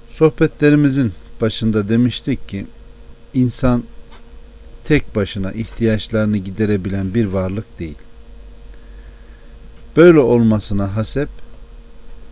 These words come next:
muhakkak o toplumda ilişkilerini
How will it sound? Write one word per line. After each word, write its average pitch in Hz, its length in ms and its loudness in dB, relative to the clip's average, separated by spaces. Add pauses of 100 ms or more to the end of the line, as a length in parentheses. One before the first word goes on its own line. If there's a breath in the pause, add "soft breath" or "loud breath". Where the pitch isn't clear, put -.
(300)
muhakkak 139 840 0 (400)
o 156 160 2
toplumda 98 720 -4 (1200)
ilişkilerini 120 840 4